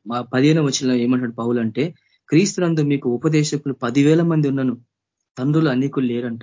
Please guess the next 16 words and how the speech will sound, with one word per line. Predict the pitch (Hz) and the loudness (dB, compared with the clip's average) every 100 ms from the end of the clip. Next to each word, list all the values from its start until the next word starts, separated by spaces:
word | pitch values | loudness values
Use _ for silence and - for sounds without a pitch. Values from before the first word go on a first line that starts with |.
| 120 _ _ _ _ | -16 _ _ _ _
ఎంతమంది | 131 151 156 175 170 | -2 0 2 2 2
ఉపదేశకులు | 143 156 151 147 139 139 | 2 2 2 2 -2 -4
ఉంటే | 131 123 | -2 0
ఏముంది? | 127 127 117 - _ _ _ - | 0 0 -2 -6 _ _ _ -6
ఎంతమంది | 135 151 170 165 160 151 | -2 0 2 2 4 2
ఉంటే | 139 139 | 0 0
ఏముంది | 135 127 | 0 -2
లోకంలో? | 123 120 123 117 113 113 _ _ - | -2 -4 -4 -4 -4 -6 _ _ -4
తండ్రిలాగా | 131 151 160 151 | 2 4 4 2
ఉండే | 139 131 | 0 -2
వాళ్ళు | 127 120 | -4 -4
ఉండాలి | 117 123 120 | -4 -4 -4
కదా. | 107 104 - _ | -8 -14 -20 _
బాధ్యత | 110 117 127 123 131 | -12 -4 0 0 0
తీసుకునే | 127 123 127 123 | -2 -2 -2 -2
వాళ్ళు, | 120 117 123 | -2 -2 -2